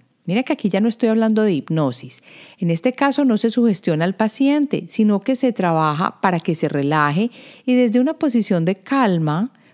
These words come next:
puede hablar la persona sobre aquello que lo ha traumatizado, su miedo, este hecho que recuerda y que le hace daño. Aquí se usa muy claramente la visualización,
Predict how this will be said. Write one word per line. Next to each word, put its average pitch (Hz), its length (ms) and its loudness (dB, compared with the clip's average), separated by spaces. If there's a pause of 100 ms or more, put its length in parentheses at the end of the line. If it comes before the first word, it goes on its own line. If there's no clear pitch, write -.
puede 180 260 2
hablar 190 600 2 (220)
la 160 200 -2
persona 208 460 0
sobre 156 280 -2
aquello 220 500 -2
que 202 100 -2
lo 175 120 0
ha 135 60 -4
traumatizado, 254 1000 -2
su 240 180 -2
miedo, 196 520 2 (440)
este 196 360 0
hecho 196 200 0
que - 140 -4
recuerda 196 720 0 (160)
y 208 120 -2
que 175 180 0
le 156 160 2
hace 131 340 -2
daño. 135 540 -2 (1120)
Aquí 247 460 2
se 240 160 0
usa 220 640 0
muy 262 540 2
claramente 208 1200 0
la 180 200 2
visualización, 147 1120 -2